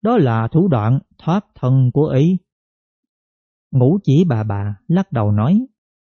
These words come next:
"Y đã từng giả vờ phát cuồng một lần, cũng có thể đây là lần giả vờ thứ hai của y, do đó chúng ta còn phải biết chắc là y đã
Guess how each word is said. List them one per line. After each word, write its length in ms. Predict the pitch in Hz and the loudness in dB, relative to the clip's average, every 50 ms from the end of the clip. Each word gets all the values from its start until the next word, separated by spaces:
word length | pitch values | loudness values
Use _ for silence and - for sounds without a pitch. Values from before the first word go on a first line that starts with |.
| _ _ _ _ _ _ _ _ _ _ _ _ _ _ _ - | _ _ _ _ _ _ _ _ _ _ _ _ _ _ _ 0
"Y 320 | - 135 147 185 185 156 131 | 2 4 6 6 6 4 2
đã 140 | 143 160 - - | 0 -2 -2 0
từng 260 | 131 117 120 120 117 | 0 2 2 2 2
giả 260 | 123 113 180 226 214 147 | 0 0 0 0 0 0
vờ 160 | 131 110 107 | 0 -2 -2
phát 300 | 104 - 196 240 - _ | -2 -2 -4 -6 -6 _
cuồng 240 | - 127 110 107 107 | -2 0 0 2 2
một 180 | 104 98 - - | 0 -2 -2 -4
lần, 260 | 107 104 107 104 98 - _ _ _ _ _ _ _ _ - | -2 0 0 0 -2 -4 _ _ _ _ _ _ _ _ 0
cũng 280 | 143 147 196 240 262 | 2 4 4 2 2
có 120 | - 269 269 | 0 -2 -4
thể 460 | - 127 120 127 180 240 302 302 277 _ _ _ _ - | -4 -4 -4 -2 -2 -2 -4 -6 -10 _ _ _ _ -6
đây 220 | 196 220 226 220 | -4 -2 0 0
là 140 | 165 123 110 | 0 0 -2
lần 320 | 104 104 104 110 113 113 123 | -2 -2 0 0 0 0 -2
giả 240 | 127 135 190 240 220 147 | -2 -2 -2 -2 -2 0
vờ 160 | 127 113 117 | -2 -2 -2
thứ 200 | - 220 254 226 | -2 -2 -2 -2
hai 300 | 185 151 143 143 143 135 | -2 -2 -2 -2 -2 0
của 140 | - 196 196 | 0 -2 0
y, 280 | - 151 165 170 139 - _ _ _ _ _ _ _ - | 2 2 2 2 0 -2 _ _ _ _ _ _ _ -8
do 200 | - 143 139 131 | -2 -2 0 0
đó 320 | 131 143 170 214 247 247 233 | 0 0 -2 -2 -2 -4 -4
chúng 300 | - - 226 247 254 226 | -2 -2 -2 0 0 -2
ta 200 | - 131 127 123 | -2 -4 -4 -4
còn 260 | - 110 101 101 101 | -6 -4 -4 -4 -4
phải 180 | - 123 160 185 | -2 -2 0 0
biết 200 | 202 247 254 - - | 0 -2 -4 -6 -6
chắc 180 | 233 254 254 - _ _ _ _ - | -8 -8 -8 -10 _ _ _ _ -6
là 260 | 139 107 98 - - - | -6 -6 -6 -8 -6 0
y 260 | - 143 156 170 143 | 2 4 6 4 4
đã 160 | 113 104 113 | 2 0 -4